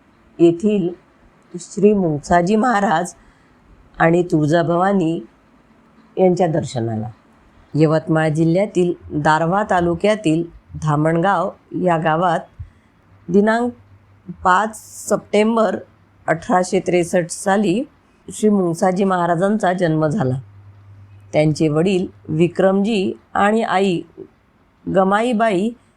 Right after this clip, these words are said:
हे दोघेही तुळजापूरच्या भवानीचे उपासक होते. भवानीच्या कृपाप्रसादाने त्यांना मुंगसाजी हे पुत्ररत्न झाले.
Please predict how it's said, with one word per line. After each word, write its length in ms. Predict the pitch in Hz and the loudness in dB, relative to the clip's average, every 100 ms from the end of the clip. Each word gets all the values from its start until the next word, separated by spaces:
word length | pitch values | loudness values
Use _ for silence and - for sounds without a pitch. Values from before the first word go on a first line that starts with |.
| _ - | _ 0
हे 80 | 233 | 2
दोघेही 760 | 190 180 160 226 247 233 226 277 _ _ _ _ - | 4 0 0 0 0 0 -2 -6 _ _ _ _ 0
तुळजापूरच्या 800 | 196 190 214 240 247 220 214 240 | 2 2 0 0 -2 -2 0 0
भवानीचे 600 | 190 151 170 185 196 220 | 0 0 2 2 0 0
उपासक 540 | 190 165 156 160 165 | 0 0 0 0 -2
होते. 360 | 156 110 120 120 - - - - - _ - - - - | -2 -2 -4 -6 -12 -20 -20 -20 -20 _ -20 -20 -20 -4
भवानीच्या 800 | 147 151 151 165 175 170 151 180 | 0 0 0 0 -2 0 0 0
कृपाप्रसादाने 1200 | 196 165 175 175 160 170 170 190 214 196 202 240 - _ - | -2 -2 0 0 -2 -2 -2 0 0 0 -2 -6 -14 _ -2
त्यांना 280 | 196 208 226 | 0 2 0
मुंगसाजी 840 | 185 170 170 196 190 220 185 - | 0 -2 0 0 0 0 0 -2
हे 100 | 196 | -2
पुत्ररत्न 760 | 196 180 175 196 196 185 175 180 | 0 0 0 2 0 0 0 0
झाले. 300 | 156 127 | 0 -2